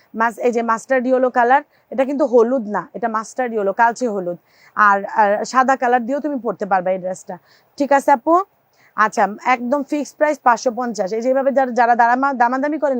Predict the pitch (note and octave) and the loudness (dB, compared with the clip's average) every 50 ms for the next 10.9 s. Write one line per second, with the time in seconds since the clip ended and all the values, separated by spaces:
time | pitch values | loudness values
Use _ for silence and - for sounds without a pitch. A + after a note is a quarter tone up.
0 | A3+ G#3+ A3 A#3 B3 G#3+ G#3 G3 F#3 - - - F3+ F3 F3 F#3 F#3 - _ _ | -2 -2 -2 -2 -2 -2 -4 -6 -6 -8 -10 -12 -10 -8 -6 -8 -8 -8 _ _
1 | _ _ _ - _ _ - C#4+ D4+ E4 F4 D#4+ - - F#4+ F#4+ F#4+ - D#4 C#4 | _ _ _ -20 _ _ 4 4 6 6 4 2 -4 -6 -4 -4 -4 -2 -2 -2
2 | B3+ B3+ A#3 - B3+ A#3+ - B3+ G#3+ G3 G#3+ A3 A#3+ B3 C4 C4+ C#4 C#4+ C4+ - | -2 -2 -4 -4 -6 -4 -2 -4 -4 -4 -4 -4 -4 -2 -2 -2 -2 -4 -2 -4
3 | C#4+ C4 A#3+ G3+ A3+ G#3+ - A3+ A3+ A#3 A#3+ G#3+ B3 A#3 B3 A#3+ - - F4 G4 | -4 -4 -2 -4 -4 -4 -2 -4 -4 -4 -2 0 2 2 2 0 -2 -2 -4 -4
4 | - _ - - _ _ _ - - A#3+ B3+ - C#4+ C#4 B3+ B3 A#3 A3+ - - | -4 _ -20 -20 _ _ _ 0 0 2 2 4 4 4 4 4 2 2 0 -2
5 | B3 G#3+ A#3 G#3 G3+ G#3+ G#3 - G3 F#3+ G3 G3+ G3+ - A#3 A3+ A#3+ B3 A3 C4+ | -6 -4 -4 -4 -4 -6 -8 -6 -6 -6 -4 -6 -4 -4 -4 -4 -4 -2 -2 -2
6 | C4 _ _ _ _ _ _ _ - E4+ F4 F4 C#4+ - C4 B3+ C4 C4 A#3 B3 | -4 _ _ _ _ _ _ _ 0 0 0 0 0 0 2 4 4 4 2 0
7 | B3 B3+ C4 C4+ B3+ C#4+ - D#4 C4 - D#4 D4+ C4 - C4+ B3+ - D4+ C#4+ C#4+ | -2 -2 -2 -2 -2 -4 -6 -6 -8 -6 -8 -4 0 0 0 0 0 -4 -4 -4
8 | D4 C#4+ C#4+ C#4 D4 D4+ F4 F#4+ - _ _ _ _ _ - - A#3 - D4 C4+ | -4 -4 -2 -4 -2 -2 -4 -4 -6 _ _ _ _ _ -10 -8 -4 0 0 2
9 | C4 C#4+ C#4+ B3 B3 A#3 C4 C4 B3+ - D4+ D4 C#4+ C#4+ C#4+ C#4+ - D4 B3 C4 | 2 2 0 0 0 0 0 0 0 0 -2 0 0 0 0 0 -2 0 2 2
10 | C#4+ D#4 G4 - - - A3+ G#3 A3+ B3 - - C4+ C4 C4+ D4 E4+ | 2 2 0 -4 -6 -6 -6 -4 -6 -6 -6 -4 -4 -2 -2 -4 -6